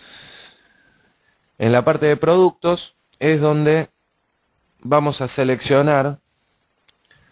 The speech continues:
los productos involucrados en este contrato, o sea, los productos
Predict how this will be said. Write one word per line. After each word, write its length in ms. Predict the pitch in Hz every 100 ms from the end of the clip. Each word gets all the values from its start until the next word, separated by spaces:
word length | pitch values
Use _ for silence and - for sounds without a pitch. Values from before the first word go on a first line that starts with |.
| _
los 220 | 110 135
productos 560 | - 139 156 147 151 -
involucrados 680 | 123 123 123 135 143 139 -
en 80 | 117
este 220 | - 107
contrato, 560 | 107 101 92 80 76 - _ _ _ _ _ _
o 120 | -
sea, 380 | 117 139 131 135
los 240 | 120 131 127
productos 800 | 135 131 131 - 139 143 -